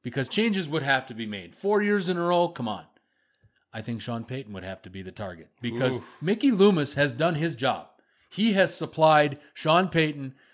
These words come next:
Speaker 1: Drew Brees, and everybody else in that great organization with a hell of a lot of good football players. If they get dumped in the first round this year,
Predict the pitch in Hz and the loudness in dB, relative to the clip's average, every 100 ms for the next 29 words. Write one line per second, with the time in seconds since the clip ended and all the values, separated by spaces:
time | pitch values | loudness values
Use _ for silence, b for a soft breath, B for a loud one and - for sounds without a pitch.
0 | b 110 151 208 147 147 147 143 143 - | b -6 2 2 2 2 2 2 -2 -14
1 | b b 123 120 170 196 185 185 180 170 | b b -8 -4 2 2 4 6 6 6
2 | 151 131 127 117 143 170 160 143 127 123 | 2 0 -2 -2 0 2 0 -2 -4 -4
3 | 123 - 117 - B - 131 120 - - | -4 -4 -10 -12 B -8 -4 -4 -2 2
4 | 190 160 147 139 127 131 247 240 104 185 | 4 4 4 2 2 -2 -2 -4 -4 -8
5 | 104 85 - _ _ _ _ _ _ _ | -10 -16 -18 _ _ _ _ _ _ _
6 | 131 117 120 180 202 175 196 - 135 117 | -10 -8 -2 0 0 0 -4 -6 -20 -4
7 | 151 170 185 170 147 139 160 160 - 143 | 0 0 -2 -8 -8 -4 -2 -2 -4 -2
8 | 139 113 110 110 _ _ - 110 156 156 | 0 0 -4 -10 _ _ -14 -4 -2 -2
9 | 123 139 92 | 0 0 -2